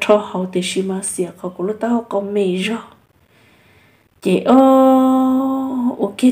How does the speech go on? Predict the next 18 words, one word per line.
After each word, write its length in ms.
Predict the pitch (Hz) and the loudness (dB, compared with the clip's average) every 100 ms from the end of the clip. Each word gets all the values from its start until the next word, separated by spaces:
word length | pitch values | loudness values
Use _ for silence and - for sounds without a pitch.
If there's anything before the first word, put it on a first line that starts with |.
| - | 2
tiền 180 | 190 185 | -2 -2
tới 100 | 180 | -6
tan 180 | - 220 | -6 -6
rồi, 160 | 202 190 - | -6 -8 -8
chị 120 | 180 | -10
cũng 220 | - 156 170 | -6 -8 -6
nó 100 | 208 | -6
cũng 140 | 151 156 | -6 -6
ròn 240 | 202 202 | -6 -6
thông 200 | 220 226 202 | -6 -6 -6
phở 160 | 196 165 | -4 -4
nữa 100 | - 196 | -6 -14
nè. 100 | 196 _ _ _ _ _ _ _ _ _ _ _ _ _ | -18 _ _ _ _ _ _ _ _ _ _ _ _ _
Chị 100 | - - | -2 4
ô, 220 | 285 254 | 4 4
chị 160 | - 185 | 0 -6
ô, 200 | 190 185 | -6 -8
chị 100 | 170 | -10